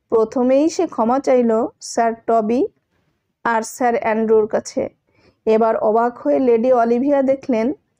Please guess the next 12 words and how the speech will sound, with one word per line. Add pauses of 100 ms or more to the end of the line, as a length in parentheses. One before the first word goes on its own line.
(120)
তার
সামনে
দাঁড়িয়ে (400)
দুজন
স্বামী। (420)
তাদের
উচ্চতা, (380)
গায়ের
রং, (320)
এমনকি
পোশাক
পর্যন্ত